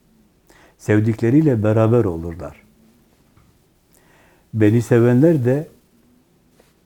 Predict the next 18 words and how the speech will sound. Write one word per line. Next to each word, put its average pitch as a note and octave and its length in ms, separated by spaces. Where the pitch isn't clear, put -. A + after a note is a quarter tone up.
böylesine B2 680
gece A#2+ 300
olmasını A2+ 680
bekler. - 360
Gece A#2 260
olsun B2 460
da - 140
Rabbimle A#2 580
baş A#2+ 180
başa G#2 280
olayım, F2 420
Rabbimle A#2+ 460
olayım A2 500
diye B2+ 220
geceyi A2 500
beklerler. E2+ 540
Evet. - 160
Artık G2 380